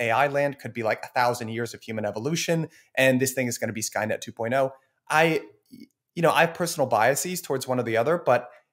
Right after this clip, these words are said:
I, you know, everyone kinda says this about new paradigm technologies. And at the end of the day, this is gonna get developed by someone, right? Uh, I think it's pretty impossible to, like, stop the development of A I. So I would hope that,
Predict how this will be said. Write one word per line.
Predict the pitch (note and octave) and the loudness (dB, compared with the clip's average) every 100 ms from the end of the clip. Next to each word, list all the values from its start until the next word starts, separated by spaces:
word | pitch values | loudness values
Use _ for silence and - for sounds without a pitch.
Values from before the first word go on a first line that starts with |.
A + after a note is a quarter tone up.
| _ _ | _ _
I, | - F#2 C#3 C#3+ D3 D3 C#3+ | -10 -2 4 6 6 2 -2
you | - D#3 | 0 0
know, | D3+ | 2
everyone | D#3+ E3 F3+ F3 | 0 0 -2 -4
kinda | - E3 | -4 -4
says | - D#3+ | -2 -2
this | E3 F3+ - | -2 -4 0
about | D3+ D3 | 0 0
new | D3 | -4
paradigm | D3 D3 D3+ D3 | -2 0 2 0
technologies. | D3 E3 D3+ D3+ D3+ D#3+ D#3+ D#3+ - | -4 -6 -2 0 -2 -4 -4 -4 -2
And | A#2+ A#2 A#2 | 0 0 0
at | A#2 A#2+ | -4 -4
the | |
end | C3+ | -2
of | C#3 A#2+ | -2 -4
the | |
day, | G#2 A#2+ A#2+ A#2 - _ _ - | 0 2 2 0 -10 _ _ -10
this | B2+ | -8
is | A#2 | -2
gonna | C#3 | -2
get | C3+ B2+ | 0 -4
developed | B2 A#2 C3 C#3 - | 0 2 2 0 0
by | A#2 G#2+ G#2+ - | 2 2 0 -8
someone, | - - A#2+ C#3+ E3 F#3 _ - | -10 -4 0 0 -2 -4 _ -2
right? | B2 C#3+ C#3 - | 2 2 0 2
Uh, | A#2+ - | 2 2
I | |
think | - C#3 | -2 -6
it's | B2+ | -6
pretty | - - C#3+ | -8 -6 -6
impossible | A#2 A#2 A2 - A#2 | -4 -2 -2 -2 -6
to, | A#2 G#2+ | -6 -6
like, | F2+ | -6
stop | - - F#2 B2+ | -6 -4 -4 -4
the | - | -8
development | B2+ C3+ C#3 C#3+ | -6 -2 -2 -2
of | C3+ | -2
A | - | 0
I. | C#3 D3+ | 4 2
So | D#3+ - G#2 - _ _ _ | 2 -2 -2 -4 _ _ _
I | - | 0
would | E4 - | 0 2
hope | C#3+ C3+ - - - | 2 2 0 -10 -4
that, | A2+ A2 | -2 -2